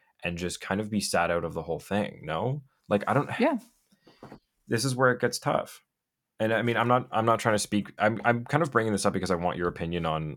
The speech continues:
Speaker 1: on the whole false ally thing, because, like, I'm not, I'm not gay, so I, I don't have that perspective. So, <sighs> I don't know. We don't have to use this. I can cut this, but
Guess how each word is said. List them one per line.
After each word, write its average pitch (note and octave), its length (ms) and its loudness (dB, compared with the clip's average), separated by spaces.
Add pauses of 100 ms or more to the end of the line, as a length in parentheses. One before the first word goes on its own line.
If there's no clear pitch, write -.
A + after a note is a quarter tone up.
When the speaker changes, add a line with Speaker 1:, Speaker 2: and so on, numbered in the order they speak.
Speaker 1:
on E2+ 120 -4
the D#2+ 60 -4
whole F2 160 -2
false D#2 320 -2
ally D#2 280 -2
thing, D#2 200 -10
because, D#2+ 240 -6
like, D#2+ 140 -6
I'm E2+ 180 -4
not, D#2+ 260 -2 (960)
I'm G2 160 4
not G2 220 4
gay, E2+ 300 0
so D#2+ 420 -2
I, D#2 260 0
I D#2+ 80 0
don't E2+ 220 -2
have D#2+ 280 -4
that D2+ 200 -2
perspective. - 680 -4 (420)
So, F2 440 0 (440)
<sighs> - 1400 -16
I C3 60 4
don't D3 80 6
know. G2+ 120 6
We A#2+ 160 4
don't D#3+ 120 6
have A#2 200 4
to F2+ 80 -4
use E2+ 180 -6
this. C#2 240 -6
I F#2+ 120 -2
can G2+ 160 -2
cut - 220 -2
this, - 220 -8
but - 300 -6